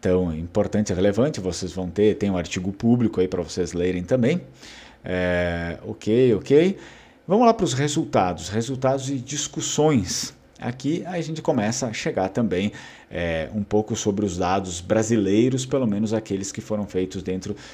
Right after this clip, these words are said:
é, do meu pri-, do, do meu ma-, micro público, tá bom? Mas que pode, como eu falei pra vocês,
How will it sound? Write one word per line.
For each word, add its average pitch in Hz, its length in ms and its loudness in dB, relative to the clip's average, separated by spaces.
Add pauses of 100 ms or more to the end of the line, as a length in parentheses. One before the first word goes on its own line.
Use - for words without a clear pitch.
(280)
é, 92 260 -2
do 95 160 -2
meu 101 180 6
pri-, 127 280 2
do, 101 240 0
do 95 140 -2
meu 110 160 6
ma-, 101 300 0
micro 131 560 0
público, 113 540 0
tá 87 140 -6
bom? 139 180 -2
Mas 214 180 -2
que - 120 -2
pode, 127 340 4
como 135 160 -2
eu 120 40 2
falei 110 200 -2
pra 120 160 -4
vocês, 113 540 -2